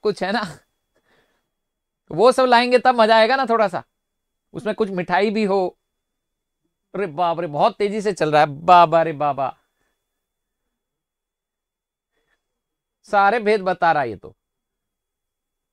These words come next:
बहुत तेजी से जा रहा है। मैं नाम ही नहीं क्या लूं, परमानंद उपाध्याय मैंने नाम लिया था क्या? ले लिया था, अगर नहीं लिया तो बेटा अभी ले लिया है। देव जोशी हैं, अमोली,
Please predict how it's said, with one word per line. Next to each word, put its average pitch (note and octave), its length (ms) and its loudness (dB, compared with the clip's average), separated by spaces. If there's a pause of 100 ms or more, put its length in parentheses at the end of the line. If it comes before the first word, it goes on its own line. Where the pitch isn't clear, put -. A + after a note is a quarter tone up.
(2500)
बहुत F3 380 0
तेजी G3 280 -2
से F3+ 120 -4
जा D#3 160 2
रहा E3 100 0
है। F3 40 -8
मैं F#3 80 -10
नाम F3+ 260 -4
ही G#3+ 60 -6
नहीं F#3+ 120 -8
क्या E3 140 -4
लूं, A#2+ 160 -8 (100)
परमानंद G#3 420 -2
उपाध्याय G#3 420 0
मैंने G#3 180 -8
नाम G3 200 -6
लिया G3 220 -4
था A3+ 140 -6
क्या? F3 160 -10 (360)
ले D3 120 -4
लिया F3+ 200 0
था, F3+ 220 2
अगर E3+ 180 -2
नहीं E3+ 160 -8
लिया F#3 200 -2
तो F#3 80 -8
बेटा F3+ 240 -4 (340)
अभी D#3+ 180 -4
ले F3 120 -2
लिया F3+ 200 0
है। F3+ 260 -6 (260)
देव F#3 260 -2
जोशी G#3 320 -4
हैं, G#3+ 260 -4 (400)
अमोली, G3 500 -2